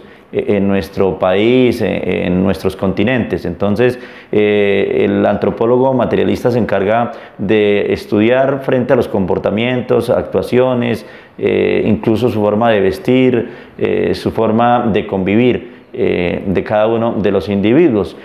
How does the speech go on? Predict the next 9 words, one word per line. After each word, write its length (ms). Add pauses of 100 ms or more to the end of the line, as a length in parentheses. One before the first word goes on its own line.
(220)
Mientras 440
que 120
luego, 640
eh, 240
se 100
conoció 300
el 80
enfoque 760 (200)
mentalista, 920